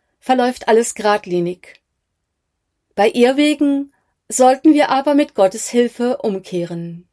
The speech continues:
Mit Gottes Segen auf all unseren Wegen.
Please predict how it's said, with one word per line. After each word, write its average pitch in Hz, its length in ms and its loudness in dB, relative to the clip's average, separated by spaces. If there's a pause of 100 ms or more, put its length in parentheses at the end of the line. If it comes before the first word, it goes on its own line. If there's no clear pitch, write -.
(1500)
Mit 226 160 0
Gottes 254 360 0
Segen 185 560 0 (520)
auf 240 260 0
all 214 160 4
unseren 180 460 -4
Wegen. 170 500 -2